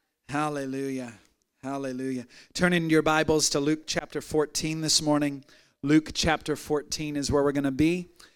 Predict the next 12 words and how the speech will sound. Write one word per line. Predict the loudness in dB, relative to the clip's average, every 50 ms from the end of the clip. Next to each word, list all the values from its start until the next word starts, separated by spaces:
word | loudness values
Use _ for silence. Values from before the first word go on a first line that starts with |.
| _ _ _ _ _ _
And, | 0 2 2 4 2 4 4 4
uh, | 4 4 2
I'm | 0 0 2
gonna | 2 4 4 2 2 0
preach | -2 _ 2 4 4 4 6 4 2 2
on | 2 2
a | 2 0 0 -2 -6 -14 _ _ _ _ _ _ _ _
thought | -12 2 4 6 6 8 6 6
of, | 4 2 2 0 -2 -4 -10 -16 -18 _ _ _ _ _
uh, | -8 -8 -8 -8 -10 -12 _ _ _
compelled. | -4 -4 -4 -4 -6 -6 -2 0 0 0 0 -2 -4 -6 -8 -10 -16 -18 -20 -20 _ _ _ _ _ _ _ _ _ _ _ _ -8
Compelled. | -6 -6 -2 -2 -4 -2 -2 -4 -2 -2 -2 -2 -4 -6 -8 -12